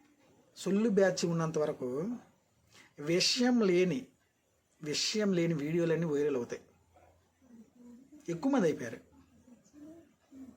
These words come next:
సునీత విలియమ్స్ కామెంట్లు పెట్టమ్మా, పాపం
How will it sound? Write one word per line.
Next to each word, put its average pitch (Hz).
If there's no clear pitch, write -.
సునీత 247
విలియమ్స్ 170
కామెంట్లు 180
పెట్టమ్మా, 147
పాపం 131